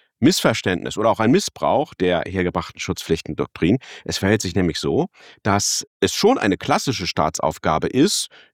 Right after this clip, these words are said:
die Volksgesundheit zu schützen, Infektionskrankheiten zu bekämpfen. Das ist durchaus richtig, ist eine Staatsaufgabe. Nur der Staat muss das eben in Gemäßheit der Grundrechte und ihrer Abwehrdimension tun.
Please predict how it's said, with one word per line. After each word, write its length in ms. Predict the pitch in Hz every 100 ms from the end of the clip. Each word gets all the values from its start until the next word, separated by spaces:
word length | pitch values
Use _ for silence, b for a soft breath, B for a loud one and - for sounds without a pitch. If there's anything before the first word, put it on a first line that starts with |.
| -
die 240 | 131 135
Volksgesundheit 1120 | 127 104 117 - 113 98 101 92 90 90 90 -
zu 120 | -
schützen, 520 | 135 156 - - 120
Infektionskrankheiten 1600 | 92 101 87 - - 110 127 - - - 101 95 87 90 87 90 -
zu 160 | -
bekämpfen. 540 | 82 80 92 110 - 120 B B
Das 160 | 80 -
ist 160 | -
durchaus 320 | 101 98 82
richtig, 220 | 131 156 117
ist 40 |
eine 60 | 87
Staatsaufgabe. 720 | 104 156 - 92 - 85 117
Nur 240 | 104 156 - B B B -
der 120 | 87
Staat 400 | - 110 113 113
muss 340 | 98 151 -
das 340 | - 107 190 -
eben 260 | 101 104 95
in 200 | - 95
Gemäßheit 1080 | 82 76 82 175 277 - - 69 120 214 - -
der 240 | 87 80
Grundrechte 800 | - 101 175 220 - - - 110
und 140 | - 95
ihrer 160 | 95
Abwehrdimension 720 | - - 82 82 87 78 80 73
tun. 300 | - 110 165